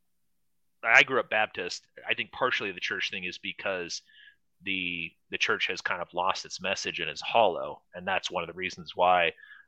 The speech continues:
a lot of people are not interested. But like I said, I see, I see in, uh, and in Europe and in Africa and in, in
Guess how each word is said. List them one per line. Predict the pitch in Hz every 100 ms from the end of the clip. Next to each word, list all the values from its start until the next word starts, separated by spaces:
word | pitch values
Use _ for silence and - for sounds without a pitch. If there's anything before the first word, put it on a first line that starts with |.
| -
a |
lot | 90 90 82
of | -
people | 95 87 85 - _ _ _ _ _ _ -
are | 104
not | 98
interested. | 98 - - 98
But | 107 _ 107
like | 98
I | 98
said, | 98
I | 82
see, | 87 - 120 107 107 -
I | 101
see | - 107 101 104
in, | 101 95 92 _ - - _ _ _ _ -
uh, | 95 82 - -
and | 101
in | 87
Europe | 85 127 127 98
and | 92
in | 87
Africa | 98 110 - 110 113 104 104 104 -
and | 95 85 82 80 - _ _ -
in, | 110 104 92 -
in | 104 98